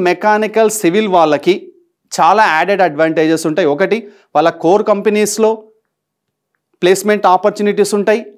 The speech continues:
అదేవిధంగా ఐటీ కంపెనీస్‌లో ప్లేస్‌మెంట్ ఆపర్చునిటీస్ ఉంటాయి, అదేవిధంగా గవర్నమెంట్ సెక్టార్ పిఎస్యుస్లో ఆపర్చునిటీస్ ఉంటాయి. So చాలా యాడెడ్ అడ్వాంటేజ్. నెక్స్ట్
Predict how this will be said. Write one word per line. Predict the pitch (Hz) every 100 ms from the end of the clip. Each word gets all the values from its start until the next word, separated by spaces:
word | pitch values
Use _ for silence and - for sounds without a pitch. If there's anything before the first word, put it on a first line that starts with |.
| 143
అదేవిధంగా | 180 202 208 208 214 220 - _ _ - 147
ఐటీ | 185 226 226
కంపెనీస్‌లో | 214 220 214 220 214 220 - -
ప్లేస్‌మెంట్ | 185 185 208 196 185
ఆపర్చునిటీస్ | 208 196 208 202 202 190
ఉంటాయి, | 208 208 208 143
అదేవిధంగా | 196 214 196 190 180 180 - _ _ 139 135
గవర్నమెంట్ | 190 226 233 233 220
సెక్టార్ | 190 208 190 190 - _ _ -
పిఎస్యుస్లో | 190 190 202 185 185 160 156 - _ _ _ _ _ _ _ -
ఆపర్చునిటీస్ | 170 196 - 185 165 180 165
ఉంటాయి. | 123 117 -
So | 185 185
చాలా | 160 185 226 202
యాడెడ్ | 180 190 190
అడ్వాంటేజ్. | 175 156 175 170 165 - - -
నెక్స్ట్ | 156 156 -